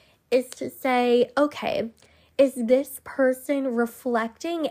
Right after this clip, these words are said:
any be-, behaviors to me that I find to be familiar?"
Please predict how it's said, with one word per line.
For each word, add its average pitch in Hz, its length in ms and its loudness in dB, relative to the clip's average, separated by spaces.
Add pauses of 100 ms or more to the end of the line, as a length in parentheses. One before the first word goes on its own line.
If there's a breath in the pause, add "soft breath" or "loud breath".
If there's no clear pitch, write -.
any 240 300 -2
be-, 262 340 -10 (120)
behaviors 247 920 -2
to - 160 -6
me 208 420 -4 (500 loud breath)
that 233 280 0
I 220 320 4
find 226 520 0
to 240 120 -2
be 220 480 -4
familiar?" 208 960 -2